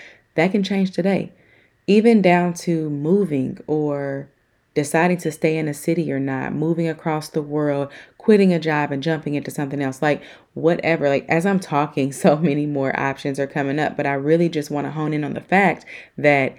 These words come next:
every single thing you've done up until now was a decision that you made. And nine times out of ten, if you've not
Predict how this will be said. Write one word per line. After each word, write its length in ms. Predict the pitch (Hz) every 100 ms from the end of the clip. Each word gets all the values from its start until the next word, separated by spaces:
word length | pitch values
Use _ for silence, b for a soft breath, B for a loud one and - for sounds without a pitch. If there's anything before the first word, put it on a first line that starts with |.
| b b -
every 360 | 160 165 185 180
single 280 | 170 160
thing 260 | 156 151 151
you've 160 | 151 143
done 280 | 143 143
up 160 | 135 139
until 240 | 135 139
now 280 | 135 139 143
was 160 | 135 135
a 60 |
decision 480 | 131 135 - 147 143
that 240 | 135 131 -
you 80 |
made. 500 | 135 139 135 127 123 B B B
And 400 | - 170 185 180
nine 240 | 151 143 143
times 320 | 156 143 143
out 80 | 139
of 80 | 135
ten, 300 | - 143 139
if 100 | 139
you've 160 | 131
not 460 | 135 143 143 139